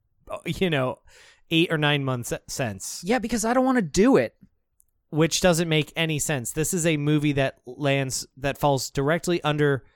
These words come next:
Speaker 1: your description of what the podcast is about.
Speaker 2: No, it doesn't.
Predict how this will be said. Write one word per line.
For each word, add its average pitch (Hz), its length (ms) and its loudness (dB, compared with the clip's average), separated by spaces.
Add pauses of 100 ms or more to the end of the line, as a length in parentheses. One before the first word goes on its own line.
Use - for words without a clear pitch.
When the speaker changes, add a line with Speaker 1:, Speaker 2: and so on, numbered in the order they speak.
(180)
Speaker 1:
your 160 540 4
description 151 600 -4
of 127 120 -2
what 139 260 0
the - 80 -4
podcast 131 640 -2
is 147 160 -2
about. 107 440 -4
Speaker 2:
No, 233 280 6
it 240 320 -6
doesn't. 247 640 4